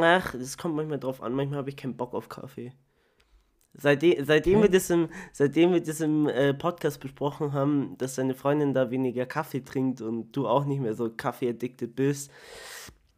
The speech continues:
Speaker 1: bin ich's
Speaker 2: Ja.
Speaker 1: mittlerweile auch nicht mehr. Also als ich in Quarantäne war, habe ich so wenig Kaffee getrunken, wirklich. Ich hab, glaub ich, in diesen zwei Wochen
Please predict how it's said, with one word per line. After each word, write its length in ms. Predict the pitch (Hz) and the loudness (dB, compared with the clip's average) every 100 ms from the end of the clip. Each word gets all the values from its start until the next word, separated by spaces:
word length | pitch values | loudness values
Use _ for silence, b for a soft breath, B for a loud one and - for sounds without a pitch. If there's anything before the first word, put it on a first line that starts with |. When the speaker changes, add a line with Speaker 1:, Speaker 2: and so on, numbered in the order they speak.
| _ | _
Speaker 1:
bin 240 | - 135 135 | -10 -2 -2
ich's 100 | 139 | 0
Speaker 2:
Ja. 60 | |
Speaker 1:
mittlerweile 440 | 139 131 123 127 120 | 0 2 2 2 2
auch 120 | 107 | 2
nicht 180 | 127 123 | 0 0
mehr. 140 | 120 | 0
Also 180 | 113 123 | 0 0
als 160 | 113 127 | -2 -2
ich 120 | 139 | -2
in 320 | 139 135 127 | 0 0 -2
Quarantäne 600 | - 131 139 139 151 160 | -4 -4 -2 -2 0 2
war, 180 | 131 131 | 2 2
habe 240 | 135 123 | 0 0
ich 380 | 131 123 - - 113 | -2 -2 -12 -18 -6
so 280 | 131 147 147 | 0 2 2
wenig 220 | 131 123 | 0 -2
Kaffee 340 | - 135 135 | -8 -8 -6
getrunken, 500 | 107 101 120 117 113 | -6 -8 -6 -6 -6
wirklich. 440 | 113 117 113 113 - b b b b b | -8 -6 -6 -8 -12 b b b b b
Ich 100 | - | -12
hab, 280 | 120 - - | -10 -10 -14
glaub 220 | - 113 | -4 -4
ich, 140 | 113 - | -4 -6
in 80 | 120 | -4
diesen 240 | 123 117 | -4 -6
zwei 300 | - 127 127 | -4 -2 -2
Wochen 680 | 120 123 143 131 123 123 127 | -2 -6 -4 -2 -2 -4 -8